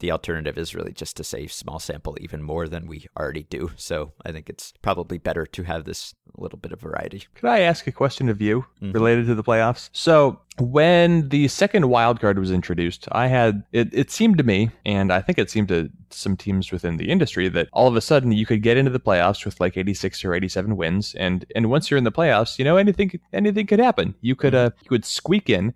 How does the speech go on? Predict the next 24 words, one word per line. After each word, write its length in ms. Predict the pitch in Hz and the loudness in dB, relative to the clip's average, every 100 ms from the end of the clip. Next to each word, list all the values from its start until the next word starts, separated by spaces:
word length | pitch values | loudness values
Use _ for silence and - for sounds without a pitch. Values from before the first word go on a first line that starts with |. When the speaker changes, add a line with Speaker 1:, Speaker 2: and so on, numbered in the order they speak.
| - | 0
Speaker 2:
and 120 | 123 | 2
then 100 | 135 | 4
you 80 | 131 | 2
could 120 | 127 | 2
make 140 | 120 101 | 2 0
a 60 | |
whole 240 | 85 139 151 | 0 2 2
lot 120 | 175 | 4
of 60 | |
noise, 360 | 151 90 98 - - - - | 4 4 2 -2 -12 -12 -2
and 260 | 110 110 - | 2 2 0
then 220 | 117 131 | 0 2
you 100 | 127 | 2
can 160 | 123 110 | 0 0
win 140 | 131 | 2
it 100 | 127 | 2
all. 360 | 160 - - - | 4 2 -2 -4
Now, 280 | 143 135 113 - | 0 2 0 -2
I 120 | - | 4
have 120 | 202 202 | 6 8
moved 220 | 240 175 | 6 6
away 220 | 147 156 | 6 4
from 160 | - 104 | 4 2
that, 220 | 90 | 2